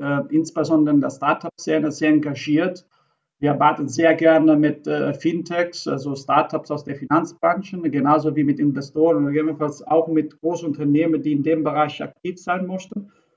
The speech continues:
Und dort, äh, begleiten wir tatsächlich die Entwicklung von diesen Startups, also von Anfang an bis zu, äh, bis zu Ende, from idea to exit, sagen wir. Und, äh, muss ich sagen, das macht unendlich viel Spaß, äh,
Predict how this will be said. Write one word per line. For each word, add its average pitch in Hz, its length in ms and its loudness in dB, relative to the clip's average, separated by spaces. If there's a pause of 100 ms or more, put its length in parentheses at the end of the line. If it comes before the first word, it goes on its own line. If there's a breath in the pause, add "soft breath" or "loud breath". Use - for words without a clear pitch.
(200 soft breath)
Und 143 260 2
dort, 170 380 4
äh, 165 240 6
begleiten 147 540 2
wir 151 140 4
tatsächlich 151 580 -4
die 151 80 2
Entwicklung 143 500 0
von 131 240 -6
diesen 135 380 0
Startups, - 560 -4
also 131 220 -10
von 139 200 -4
Anfang 147 440 0
an 147 400 0
bis 151 240 -10
zu, 147 380 -2
äh, 139 160 -8
bis 143 180 -14
zu 135 120 -8
Ende, 156 380 -2
from 143 280 0
idea 160 300 4
to 147 140 -6
exit, 151 480 -2
sagen 135 340 -4
wir. 156 360 -2 (560 soft breath)
Und, 151 420 2
äh, 151 200 6 (180)
muss 202 220 4
ich 196 80 4
sagen, 202 280 4
das 196 140 2
macht 202 320 2
unendlich 214 440 4
viel 208 140 0
Spaß, - 640 2
äh, 202 240 8